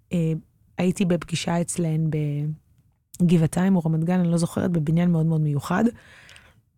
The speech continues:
אה, אה, גבעתיים, אם אני לא טועה. ואז ב-, ב-, בשיחת טלפון הם, אה, עקבו אחריי בפייסבוק, באינסטגרם,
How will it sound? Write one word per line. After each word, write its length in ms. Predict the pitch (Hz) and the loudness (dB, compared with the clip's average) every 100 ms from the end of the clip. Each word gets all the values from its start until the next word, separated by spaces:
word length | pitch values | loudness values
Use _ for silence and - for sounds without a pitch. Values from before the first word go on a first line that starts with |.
| _ - | _ -4
אה, 60 | 180 180 180 180 180 180 180 180 180 180 180 - _ _ _ | 0 2 2 2 2 2 2 2 2 0 -2 -8 _ _ _
אה, 80 | 180 | -2
גבעתיים, 560 | 165 170 180 - 180 170 | 2 2 2 2 2 2
אם 140 | 170 | 2
אני 160 | 165 160 | 0 0
לא 120 | 160 | -2
טועה. 360 | - 160 175 269 - _ - _ _ - - | -2 -2 0 -2 -4 _ -20 _ _ -18 -2
ואז 640 | 202 175 185 220 247 220 214 | 0 2 0 2 2 0 -2
ב-, 80 | 180 180 175 170 170 170 170 175 170 | 0 0 0 0 -2 -4 -6 -6 -2
ב-, 80 | 170 190 | -2 -2
בשיחת 500 | 175 160 160 - - | -4 -2 -2 -4 -2
טלפון 480 | 202 214 - 180 | -2 -2 -2 0
הם, 220 | 175 165 160 | 0 0 0
אה, 180 | 151 | 0
עקבו 280 | 147 - 233 | -4 -4 -4
אחריי 400 | 254 226 190 180 | -2 -4 -2 -2
בפייסבוק, 540 | 156 - - 220 196 160 | -4 -4 -2 0 -2 -2
באינסטגרם, 800 | 165 196 - 202 190 180 175 | -2 -2 -4 -6 -2 -2 -2